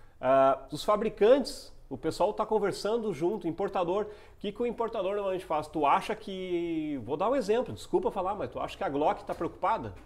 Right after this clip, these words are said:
A Glock vai produzir um trezentos e oitenta pra gente poder, um vinte e dois pra gente poder tirar? Não, cara. Eles vão dar um jeito agora de importar essas armas pra poder ter. Isso vai levar um ano, um ano e meio, né? E uma coisa assim que isso pra mim, claro,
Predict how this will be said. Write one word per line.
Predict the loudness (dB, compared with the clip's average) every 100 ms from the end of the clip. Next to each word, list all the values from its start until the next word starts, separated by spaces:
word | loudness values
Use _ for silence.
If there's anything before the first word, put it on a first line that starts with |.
| -20 -20 -6
A | 2
Glock | 2 4
vai | 2
produzir | 2 -2 0 0
um | 0
trezentos | 0 2 0 0
e |
oitenta | -2 0 -2 -2 -8 -12 -20 -20 -2
pra | 0
gente | 0 -4
poder, | -6 0 2
um | 2
vinte | 0 -2
e | 0
dois | 0 0
pra | -2
gente | -6
poder | -4 -4
tirar? | -4 -4
Não, | -2 -2 -2
cara. | -2 -4 -6 -14 -4
Eles | 0
vão | 2 2
dar | 2
um | 2
jeito | 0 2 4 4 0 -2
agora | 0 2 2 2 2 -2 -6 -20 -14
de | -8 -6
importar | -2 -4 -2 -2
essas | -2 -2 -4 0
armas | 2 2 0 -4
pra | -6
poder | -8 -6 -4 -4
ter. | 0 0 0 -6 -4
Isso | -2 0
vai | 0
levar | 2 0
um | 2 2
ano, | 2 0 0
um |
ano | -2
e | -2
meio, | -2 -2 -4 -16 -8
né? | -4 -4 -6 -16 -20 -16 -2
E | 4 6 6 6 4
uma | 2 0
coisa | 0 0
assim | -2 -4 -4
que | -4
isso | -2 -2 -2 -6
pra | -8 -4 -2
mim, | -2 -4
claro, | -4 -4